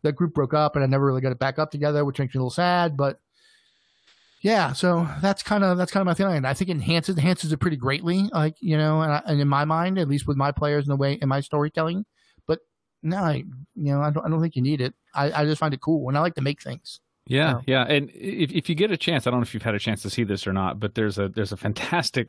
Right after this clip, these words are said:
Speaker 2: video on YouTube of, uh, of Joe Manganiello's, uh,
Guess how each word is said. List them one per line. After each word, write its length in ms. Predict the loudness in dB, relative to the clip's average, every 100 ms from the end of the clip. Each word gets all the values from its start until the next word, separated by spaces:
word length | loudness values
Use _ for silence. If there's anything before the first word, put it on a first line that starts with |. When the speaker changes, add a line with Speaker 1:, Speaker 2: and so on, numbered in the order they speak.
| -6
Speaker 2:
video 380 | -2 2 2 2
on 160 | 0
YouTube 640 | 0 -2 -2 -2 -2 -4 -8 -16 -20 -20 -4
of, 320 | 0 0 0
uh, 320 | 0 2 2 0
of 160 | -2
Joe 300 | 0 2 4
Manganiello's, 1120 | 4 2 2 2 2 4 2 2 0 -4 -8 -4
uh, 160 | -2